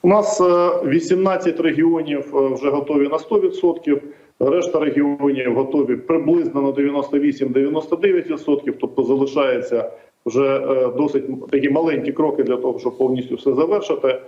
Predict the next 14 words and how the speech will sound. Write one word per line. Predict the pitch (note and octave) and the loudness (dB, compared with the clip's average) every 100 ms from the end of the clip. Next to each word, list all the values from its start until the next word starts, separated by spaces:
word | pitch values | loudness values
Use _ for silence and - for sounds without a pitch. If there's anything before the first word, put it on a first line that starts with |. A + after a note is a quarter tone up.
| - - _ | -20 -20 _
Е, | C3 C3+ C3+ | -2 0 0
і | C#3+ | 0
я | D#3+ F#3+ F3 | 0 0 -2
хочу | F3+ D#3+ D#3 D#3 | -2 -2 0 0
повідомити, | D#3 D3+ F3+ E3+ D#3+ D3+ C#3+ - | 0 0 0 0 -2 -2 -2 -4
що | - C#3 C3+ | -4 0 2
в | C3 B2+ C3 C3 B2 B2+ | 2 0 0 2 0 -2
контрольованих | B2+ C3 D3+ D3 C3+ | -2 0 0 0 0
громадах | B2 C#3 C#3+ C3+ B2+ - | 0 0 0 0 -2 -2
Донецької | C3 F3+ - D3+ C#3+ | -2 -4 -4 0 2
області, | C3+ B2+ - | 2 -2 0
е, | B2+ - - - _ - | 0 0 -10 -20 _ -2
нам | B2+ B2 B2 D3 D3 | 0 2 0 -2 0
також, | E3 D#3+ C3+ | 0 0 -2